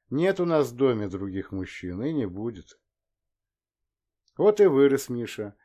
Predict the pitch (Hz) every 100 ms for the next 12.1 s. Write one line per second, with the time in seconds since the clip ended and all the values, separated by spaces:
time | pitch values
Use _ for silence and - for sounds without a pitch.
0 | _ _ _ - 143 143 196 190 151 143
1 | 160 131 123 - 104 95 - 135 151 -
2 | 104 107 110 123 151 127 - - 123 147
3 | 139 107 - 113 - - 98 92 95 117
4 | 135 123 _ _ _ _ _ _ 131 165
5 | 160 175 185 165 160 - 156 175 214 214
6 | 170 160 151 - 147 - - 151 135 107
7 | 98 110 110 - 127 120 - 101 87 110
8 | 113 107 - 98 - 98 95 123 151 131
9 | 117 - _ _ _ _ - 147 147 190
10 | 175 147 110 113 120 92 113 143 147 127
11 | 117 107 92 95 92 - 87 - 69 69
12 | _